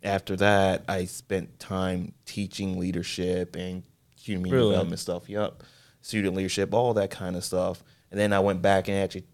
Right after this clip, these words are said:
Speaker 1: worked and taught at the program that I went through. I had a master's degree also in leadership
Speaker 2: What program
Speaker 1: studies.
Speaker 2: was that?
Speaker 1: Uh, the Bonner Scholars Program.
Speaker 2: Okay.
Speaker 1: Yep,
Speaker 2: Yeah.
Speaker 1: at, at Earlham. And it's a national program, so there's at various different schools.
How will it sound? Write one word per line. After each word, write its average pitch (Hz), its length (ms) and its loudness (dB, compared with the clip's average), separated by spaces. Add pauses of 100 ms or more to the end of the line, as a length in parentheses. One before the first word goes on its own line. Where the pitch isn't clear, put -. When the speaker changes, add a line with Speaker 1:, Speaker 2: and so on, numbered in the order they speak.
(260)
Speaker 1:
worked 107 340 2
and 90 140 -8
taught - 340 0
at 95 140 -2
the 69 60 -8
program 92 460 -4
that 90 140 -2
I 90 40 -4
went 95 300 -4
through. 62 380 -14 (640)
I 95 80 -2
had 92 80 4
a 95 40 2
master's 98 380 2
degree 92 240 -6
also 92 300 0
in 90 80 -6
leadership 92 220 -4
Speaker 2:
What 107 120 2
program 104 380 10
Speaker 1:
studies. 95 100 -4
Speaker 2:
was 107 200 2
that? - 20 -14 (380)
Speaker 1:
Uh, - 60 -6
the 156 100 8
Bonner 120 200 6
Scholars 92 300 -2
Program. 92 380 -4
Speaker 2:
Okay. 101 300 -4
Speaker 1:
Yep, 104 260 0
Speaker 2:
Yeah. 104 140 6
Speaker 1:
at, - 100 0
at 98 180 0
Earlham. 95 320 -2
And 107 160 6
it's 107 120 0
a 95 100 4
national 90 560 -4
program, 92 520 -4
so 95 120 -6
there's 92 320 -4
at 95 200 -4
various 90 240 -2
different 85 320 -10
schools. 95 520 -6